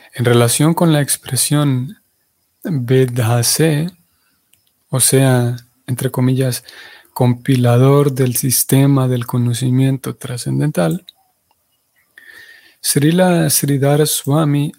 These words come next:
ha comentado que las respetuosas reverencias se le ofrecen a Srila Vyasadeva, quien es la encarnación de Vasudeva. Srila Jiva Goswami estuvo de acuerdo con esto,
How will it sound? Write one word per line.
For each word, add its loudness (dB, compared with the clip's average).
ha -2
comentado -2
que -4
las -4
respetuosas -2
reverencias 0
se -2
le 0
ofrecen -2
a -2
Srila -2
Vyasadeva, 0
quien 0
es 0
la 2
encarnación 0
de -2
Vasudeva. -2
Srila 2
Jiva 2
Goswami 2
estuvo 0
de 2
acuerdo -2
con 0
esto, -2